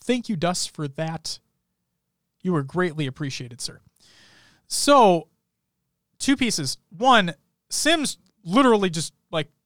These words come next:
put this out, um, yesterday.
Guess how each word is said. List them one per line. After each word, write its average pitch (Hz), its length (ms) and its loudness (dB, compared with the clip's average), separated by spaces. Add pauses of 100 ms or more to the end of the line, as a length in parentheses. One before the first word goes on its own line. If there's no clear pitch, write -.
put - 180 -6
this - 180 -8
out, 135 200 -2 (800)
um, 135 520 -2 (680)
yesterday. 151 600 0